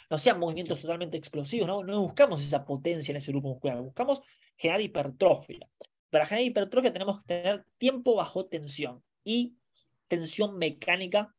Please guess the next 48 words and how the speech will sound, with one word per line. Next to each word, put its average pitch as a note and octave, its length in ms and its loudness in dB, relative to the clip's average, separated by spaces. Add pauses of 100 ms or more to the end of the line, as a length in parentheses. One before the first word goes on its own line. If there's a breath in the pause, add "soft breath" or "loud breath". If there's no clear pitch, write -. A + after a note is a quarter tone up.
con D3+ 140 4
una E3+ 160 2
buena E3 260 0
carga D3+ 180 -4
externa, G3+ 720 -4
una D3+ 160 -6
buena C#3+ 200 -2
carga C#3+ 180 -6
interna A3+ 480 -4 (300 soft breath)
y E3 80 0
una D#3+ 320 -6
buena D#3+ 220 -2
tensión D3+ 360 -8
mecánica D#3+ 540 -6
interna D#3 380 -4
en D3+ 40 -4
la C3+ 100 -6
fibra C3+ 220 -6
muscular, D#3 300 -4
que D#3 120 -4
después F#3 340 -6
lo D#3+ 180 0
vamos C#3+ 300 -2
a - 20 -4
ver C3+ 140 -2
un C#3 40 -6
poquito B2+ 300 -10
más. - 220 -20 (260)
Eso D3+ 80 -2
está C#3+ 160 -2
muy C#3+ 140 0
bueno, G3 160 0
es D#3+ 60 -6
un C3+ 60 -12
trabajo D3 280 0
muy, D#3 240 -2 (500 loud breath)
eh, - 180 0
específico D#3 640 0
para C#3+ 140 2
el C#3+ 160 -4
dorsal C#3 320 -2
ancho, - 340 -14 (220)
para C#3 160 -6
los B2+ 80 -8
músculos C3+ 260 -4
de B2 40 -10
la - 80 -18
espalda. - 360 -20